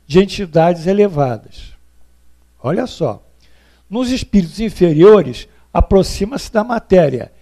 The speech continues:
e é isso que determina a persistência de ilusões da vida terrena. Nas entidades de baixa categoria,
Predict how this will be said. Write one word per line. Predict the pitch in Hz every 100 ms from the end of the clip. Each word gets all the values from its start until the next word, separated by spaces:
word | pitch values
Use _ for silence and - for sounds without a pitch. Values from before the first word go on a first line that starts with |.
| _ -
e | 170
é | 175
isso | 165 196 -
que | -
determina | 196 214 220 185 147 190 196
a |
persistência | 190 - 214 - 196 - 151 139 -
de | 156
ilusões | 190 196 151 151 185 214 - - _ -
da | 180
vida | 160 185 196
terrena. | 202 220 196 170 156 127 - - - _ - - _ _ _ _ - _ _ -
Nas | 165 185 180
entidades | 208 - 208 214 220 196
de | 160
baixa | 151 160 160 165
categoria, | - 165 - 156 135 151 214 143 107